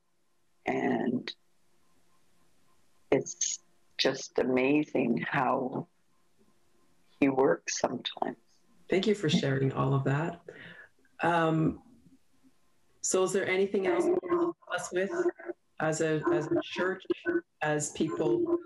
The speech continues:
Speaker 2: who want to do, we want to do better? This whole series is on embracing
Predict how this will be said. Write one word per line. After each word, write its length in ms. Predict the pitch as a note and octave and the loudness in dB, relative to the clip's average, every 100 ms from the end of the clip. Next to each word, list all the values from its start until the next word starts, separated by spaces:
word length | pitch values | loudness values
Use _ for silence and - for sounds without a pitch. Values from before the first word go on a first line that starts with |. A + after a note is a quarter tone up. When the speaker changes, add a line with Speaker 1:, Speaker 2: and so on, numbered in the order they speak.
| D3+ | -4
Speaker 2:
who 200 | C#3+ C3+ - | -2 -2 0
want 360 | C#3+ D3+ C#3 - | 0 2 -2 -4
to 120 | C#3 | -2
do, 560 | C3+ C#3 C#3 C3+ C3+ - _ _ - _ _ _ _ _ _ _ _ _ _ _ _ | 0 2 2 2 0 -6 _ _ -20 _ _ _ _ _ _ _ _ _ _ _ _
we 100 | D3+ | 2
want 200 | D#3 E3 | 2 2
to 80 | D#3+ | 2
do 140 | D#3 | 2
better? 440 | D#3 D3 D#3 C#3+ B2+ | 2 0 0 0 -2
This 180 | C#3+ C#3 | -2 -2
whole 240 | E3 D#3+ | -2 -2
series 540 | D#3+ F3 F3+ G3+ D#3 C#3+ | -2 -2 2 2 0 -2
is 160 | C#3+ | -2
on 420 | C#3+ C#3+ C#3+ C#3+ | 0 0 0 0
embracing 960 | D3 C#3+ C#3+ D3 D#3+ - D3+ D3 C#3 C3+ | 0 0 0 0 0 0 -2 0 -2 -4